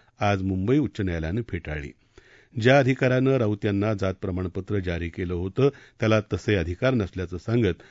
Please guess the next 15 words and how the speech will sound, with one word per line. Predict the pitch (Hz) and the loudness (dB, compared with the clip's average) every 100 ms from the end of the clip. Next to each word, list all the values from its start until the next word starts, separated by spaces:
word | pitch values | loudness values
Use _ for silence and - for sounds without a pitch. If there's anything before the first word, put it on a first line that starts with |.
| - - | -20 -4
पालिका | 113 113 123 127 | 2 4 4 2
आयुक्तांनी | 120 - 123 127 117 | 0 0 0 2 0
राऊत | 98 120 | 0 -2
यांचं | 95 87 90 87 101 | -2 -4 -6 -6 -4
पद | 98 95 | -2 -2
रद्द | 120 117 | -2 -2
करून | 117 92 85 85 - - - | -2 -2 -2 -6 -12 -20 -2
सहा | 117 117 | 2 4
वर्षांच्या | 127 117 127 120 - 127 | 2 2 0 -2 0 0
निवडणूक | 117 95 110 123 135 - | 0 0 -2 -2 -6 -6
अपात्रतेची | 131 - 92 - 90 98 - 131 | -6 -2 -4 -4 -6 -6 -8 -8
अधिसूचना | 104 107 110 143 139 85 82 - _ - 113 | -6 -6 -6 -4 0 -2 -4 -12 _ -6 2
जारी | 92 80 | 2 2
केली | 80 82 | -4 -6
होती. | 78 - - | -6 -10 -12